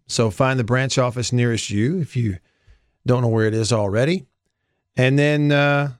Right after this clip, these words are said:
talk to them or email. Type it up and email the right person. All the information is right there. Hey to everybody on Facebook, on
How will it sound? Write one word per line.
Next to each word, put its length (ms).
talk 240
to 80
them 160
or 120
email. 500
Type 240
it 80
up 240
and 240
email 340
the 80
right 200
person. 360
All 180
the 240
information 560
is 120
right 220
there. 240
Hey 120
to 60
everybody 420
on 680
Facebook, 640
on 800